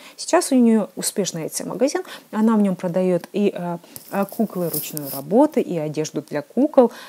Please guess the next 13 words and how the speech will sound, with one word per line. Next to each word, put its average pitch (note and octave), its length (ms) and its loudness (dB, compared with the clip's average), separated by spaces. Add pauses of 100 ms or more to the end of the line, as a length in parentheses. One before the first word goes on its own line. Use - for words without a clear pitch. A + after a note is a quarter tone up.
(120)
и, G3+ 140 2
может F#3 520 6
быть, E3+ 260 -4
э, E3 380 -2
добавила D#3+ 520 0
сейчас, E3 440 -6
например, D3+ 400 -10
какую-то - 400 -10
фурнитуру, G#3+ 720 -2 (300)
но F#3+ 80 0
магазин F#3+ 420 2
достаточно G3+ 560 0
успешный, F3+ 540 -6